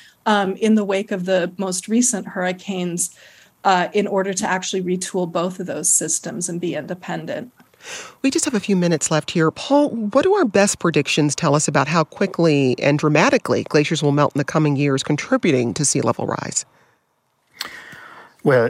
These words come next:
Speaker 3: it, an awful lot depends, of course, on how we emit greenhouse gases. But, uh, I can add a, a discussion of a wild card in there, and that wild card has something to do with the global north,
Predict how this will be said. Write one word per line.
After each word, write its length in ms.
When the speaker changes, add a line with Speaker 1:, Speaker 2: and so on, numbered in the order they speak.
Speaker 3:
it, 280
an 120
awful 220
lot 200
depends, 340
of 100
course, 320
on 300
how 560
we 140
emit 300
greenhouse 600
gases. 600
But, 260
uh, 340
I 100
can 180
add 260
a, 300
a 100
discussion 540
of 160
a 160
wild 460
card 400
in 200
there, 360
and 160
that 160
wild 320
card 320
has 160
something 420
to 100
do 240
with 200
the 100
global 400
north, 560